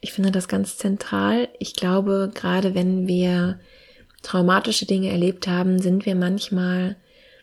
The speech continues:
so, haben wir so ein bisschen die Haltung entwickelt, ich bin hart im Nehmen, ich krieg alles alleine hin. Und das ist auch überhaupt nicht so schlimm. Es gibt Leute, denen ist noch viel Schlimmeres passiert. Und ich glaube, das ist ein Teil unserer Schutzhaltung gewesen. Und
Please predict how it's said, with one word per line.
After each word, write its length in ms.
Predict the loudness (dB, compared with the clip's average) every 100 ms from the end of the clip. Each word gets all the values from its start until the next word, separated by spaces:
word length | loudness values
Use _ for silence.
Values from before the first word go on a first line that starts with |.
| _ _ _ _ _
so, 760 | -4 0 2 2 4 2 0 -4 -12
haben 420 | -6 -4 2 6
wir 140 | 8 8
so 80 | 6
ein 80 |
bisschen 220 | 4 4 4
die 120 | 4
Haltung 280 | 4 2 0
entwickelt, 400 | 0 0 0 -2
ich 160 | -2
bin 180 | 0 2
hart 200 | 2 0
im 120 | 2
Nehmen, 420 | 4 4 4 2 0
ich 220 | 0 -2
krieg 280 | -4 -6 -6 0
alles 300 | 2 2 2
alleine 400 | 0 0 0 0
hin. 320 | 0 0 -2 -8 -20 -20 _ _
Und 360 | 2 2 4 2
das 120 | 2
ist 200 | 2 2
auch 100 | 4
überhaupt 200 | 4 4
nicht 140 | 4
so 100 | 2
schlimm. 300 | 2 4 6
Es 120 | 6 2
gibt 200 | -4 0
Leute, 240 | 2 2
denen 280 | 0 0 -2
ist 140 | -4
noch 80 | -6
viel 140 | -4
Schlimmeres 460 | 0 2 4 2 -2
passiert. 580 | -4 -4 0 0 -2 -8 -20 -20 -20 -20 _ _ _
Und 220 | 2 2 2
ich 100 | 2
glaube, 340 | 6 6 6
das 160 | 2 0
ist 120 | -2
ein 140 | -2
Teil 300 | -2 0 0
unserer 260 | 0 -2 -2
Schutzhaltung 680 | -2 -4 -6 -8 -6 -6
gewesen. 560 | -6 -4 -2 -2 -2 -2
Und 180 | -2